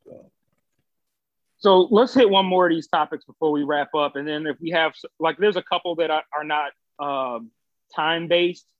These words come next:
Speaker 2: then we can push the next week if we like. So
Speaker 1: Okay, that's
Speaker 2: let's hit
Speaker 1: cool.
Speaker 2: one more of these up and, and,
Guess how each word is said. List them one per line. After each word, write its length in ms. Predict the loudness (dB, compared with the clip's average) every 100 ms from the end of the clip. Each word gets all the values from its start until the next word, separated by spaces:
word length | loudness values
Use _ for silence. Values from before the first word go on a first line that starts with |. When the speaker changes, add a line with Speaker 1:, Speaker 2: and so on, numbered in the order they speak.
| _ _ _ -10
Speaker 2:
then 140 | -6
we 100 | -6
can 160 | -8 -6
push 240 | -4 -2
the 100 | -2
next 260 | 0 -2 -4
week 240 | -4 -4 -4
if 100 | -2
we 120 | 2
like. 300 | 4 2 -2
So 320 | 0 0 0 -4
Speaker 1:
Okay, 240 | -12 -8
that's 100 | -2
Speaker 2:
let's 140 | -2 0
hit 80 | -2
Speaker 1:
cool. 100 | -2
Speaker 2:
one 120 | 0
more 180 | 2 2
of 60 |
these 200 | 0 -4
up 200 | -4 -4
and, 160 | -8 -8
and, 340 | -10 -10 -12